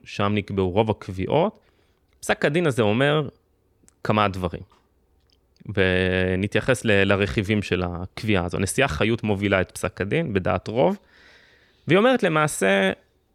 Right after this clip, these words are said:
שאנחנו לא צריכים להתרשם מהכותרת בתיקון חקיקה שכתוב שם חוק יסוד.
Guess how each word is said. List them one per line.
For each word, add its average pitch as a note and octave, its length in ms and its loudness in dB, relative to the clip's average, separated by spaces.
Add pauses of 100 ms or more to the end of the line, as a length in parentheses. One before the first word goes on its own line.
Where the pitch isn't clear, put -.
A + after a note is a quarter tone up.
(240)
שאנחנו B2 340 0
לא G#3+ 40 6
צריכים G#3+ 200 0
להתרשם C3+ 480 0
מהכותרת A#2+ 960 0 (920)
בתיקון G2+ 720 -4
חקיקה G3+ 600 0
שכתוב C#3 720 -4
שם A#2+ 280 -2
חוק - 260 0
יסוד. F2+ 300 -6